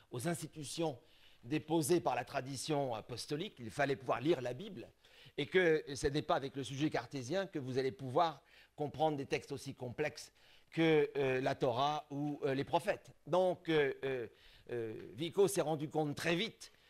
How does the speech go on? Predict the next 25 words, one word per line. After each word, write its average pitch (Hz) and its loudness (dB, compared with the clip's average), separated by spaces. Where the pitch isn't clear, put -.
qu'il 135 0
n'y 147 2
avait 147 2
pas, 139 0
euh, 123 -4
une 143 -4
force 156 -2
suffisante 165 -2
dans 135 -4
l'ontologie 143 -4
cartésienne 123 -4
pour 139 -6
se 165 -2
mesurer 151 2
aux 135 2
forces - -2
qui 135 -4
étaient 135 0
prêtes - -4
à 120 -10
chaque - -2
instant 156 -4
à 131 -2
déferler 147 -2
depuis, 160 0